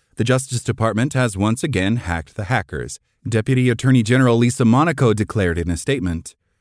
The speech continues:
Two months and one week later, however, those hackers don't appear particularly disrupted.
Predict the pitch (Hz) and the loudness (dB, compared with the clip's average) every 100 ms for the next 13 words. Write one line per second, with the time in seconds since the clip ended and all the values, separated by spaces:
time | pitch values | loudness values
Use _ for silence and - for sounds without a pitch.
0 | _ _ _ _ - 214 240 196 180 - | _ _ _ _ -6 2 4 2 -2 -2
1 | 147 147 151 147 131 131 127 170 175 135 | 0 2 2 4 2 2 2 2 2 2
2 | 120 110 110 113 117 113 113 101 - 113 | 2 2 2 2 2 0 0 -2 0 2
3 | 117 95 110 151 185 - 170 139 - 156 | 2 2 0 0 0 0 -2 -2 -8 -4
4 | 139 127 120 113 104 101 - 107 135 78 | 0 0 2 0 -2 -4 -2 -4 -2 -6
5 | 64 - | -8 -12